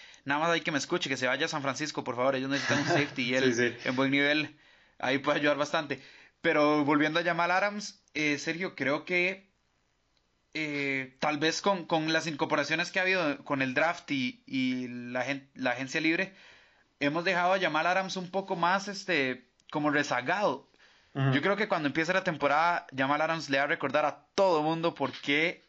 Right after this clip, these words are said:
Speaker 1: eh, por qué es uno de los mejores safeties que hay ahorita en, en, en, en la liga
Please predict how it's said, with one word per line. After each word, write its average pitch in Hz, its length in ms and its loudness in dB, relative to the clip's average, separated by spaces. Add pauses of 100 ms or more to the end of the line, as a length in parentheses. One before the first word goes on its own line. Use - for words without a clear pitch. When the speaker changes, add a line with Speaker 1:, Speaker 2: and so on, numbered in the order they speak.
(240)
Speaker 1:
eh, 127 580 -2 (920)
por 147 200 0
qué 151 140 2
es 160 100 -2
uno 180 140 2
de 175 60 4
los 151 100 4
mejores 143 300 2
safeties 160 360 -2
que 160 120 0
hay 156 100 2
ahorita 156 380 2
en, 160 140 -4
en, 143 200 -2
en, 135 380 -4
en 131 100 -4
la 131 100 0
liga 156 440 -2